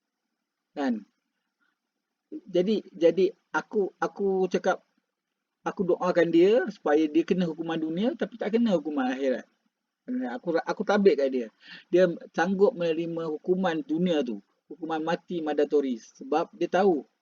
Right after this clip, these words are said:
mungkin dia tahu, "Ah, itu kesalahan dia," cerita dia. "Tak apa," dia kata, "aku terima hukuman dunia supaya insya-Allah aku akan lepas daripada hukuman akhirat nanti." Aku tabik, aku respect sungguh cerita dia.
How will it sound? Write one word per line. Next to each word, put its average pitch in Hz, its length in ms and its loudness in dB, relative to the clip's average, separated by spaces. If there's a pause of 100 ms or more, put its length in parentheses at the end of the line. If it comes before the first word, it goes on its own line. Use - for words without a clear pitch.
(220)
mungkin 175 560 4
dia 160 160 0
tahu, 175 400 2
"Ah, 127 160 -8
itu 139 160 -10
kesalahan 135 480 -2
dia," 127 160 0
cerita 127 240 -8
dia. 123 80 -6
"Tak - 240 -16
apa," 131 320 0
dia 143 80 -2
kata, 131 160 -6 (400)
"aku - 160 -8
terima 156 400 -2
hukuman 143 320 -2
dunia 151 320 -6 (320)
supaya 151 240 2
insya-Allah 160 480 0
aku 143 240 -4
akan 143 320 -2
lepas 160 320 0
daripada 139 240 -4
hukuman 139 400 -6
akhirat 135 320 -12
nanti." 120 320 -10 (720)
Aku 180 240 -6
tabik, 185 320 8
aku - 160 -8
respect 180 400 2
sungguh 123 320 -8
cerita 117 160 -10
dia. 113 240 -8